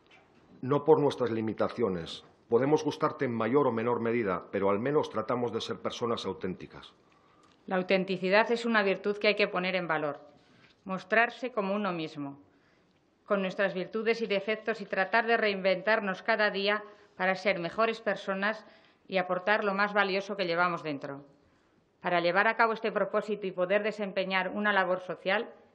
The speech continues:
Speaker 2: es necesario crear un ambiente de trabajo saludable,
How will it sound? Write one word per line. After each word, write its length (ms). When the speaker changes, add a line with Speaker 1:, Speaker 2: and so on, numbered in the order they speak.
Speaker 2:
es 160
necesario 720
crear 300
un 100
ambiente 440
de 100
trabajo 400
saludable, 680